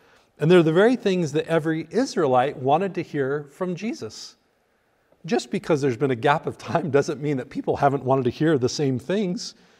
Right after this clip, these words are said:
No new Roman taxes, no restrictions on our movements, safer travel to and from areas that we want to go without the influence of the Samaritans, less government interference from Rome.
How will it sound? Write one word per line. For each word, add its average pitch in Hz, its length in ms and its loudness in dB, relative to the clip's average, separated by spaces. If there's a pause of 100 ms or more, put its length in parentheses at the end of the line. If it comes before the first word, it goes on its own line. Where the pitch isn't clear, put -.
(360)
No 240 280 8
new 240 220 4
Roman 226 340 6
taxes, 156 800 0
no 180 160 2
restrictions 214 720 -2
on 156 140 2
our 156 100 2
movements, 143 720 -2 (140)
safer 233 400 0
travel 196 560 4
to 202 260 0
and 175 160 0
from 190 440 -4 (320)
areas 180 340 2
that 156 100 -6
we 160 100 -4
want 175 240 -4
to 165 80 -8
go 180 180 2
without 190 380 -2
the 202 80 -6
influence 170 560 -2
of 123 80 -4
the 131 100 0
Samaritans, 147 800 -4 (320)
less 175 340 2
government 180 520 -2
interference 180 640 -6
from 147 240 -4
Rome. 123 380 -2